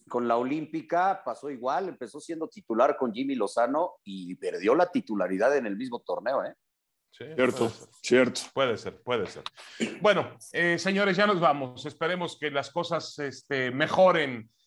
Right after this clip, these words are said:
Speaker 2: Falta todavía, falta mucho tiempo para que la selección vuelva a reunirse y falta poco tiempo para el Campeonato Mundial de Fútbol y las cosas en México no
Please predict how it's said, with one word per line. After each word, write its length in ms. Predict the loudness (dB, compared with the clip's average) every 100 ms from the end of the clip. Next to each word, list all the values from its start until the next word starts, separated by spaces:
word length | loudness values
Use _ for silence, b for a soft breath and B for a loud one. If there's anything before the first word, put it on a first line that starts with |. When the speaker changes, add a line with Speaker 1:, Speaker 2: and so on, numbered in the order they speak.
| _ _ -4
Speaker 2:
Falta 360 | -2 0 0
todavía, 760 | 2 0 0 2 4 2 -2 -16 -6
falta 240 | -2 0 0
mucho 260 | 0 -4
tiempo 280 | -4 -6 -4
para 180 | -2 -2
que 80 | -4
la 80 |
selección 340 | -6 -8 -6 -4
vuelva 180 | 2 2
a 40 |
reunirse 640 | 0 -2 -2 -2 -4 -6 _ -6
y 100 | -2
falta 440 | 0 2 2 0
poco 400 | 2 0 2 -4
tiempo 440 | -2 -6 -6 -8 -6
para 140 | -4
el 100 | -4
Campeonato 460 | -4 -4 -2 -2 -4
Mundial 380 | -6 -2 -2 -2
de 100 | -6
Fútbol 640 | -8 -4 0 2 0 -4 B B B
y 120 | -8
las 200 | -4 -4
cosas 320 | -2 -4 -4 -6
en 80 |
México 460 | -4 -4 -6 -8 -8
no 400 | -6 -6 -4 -4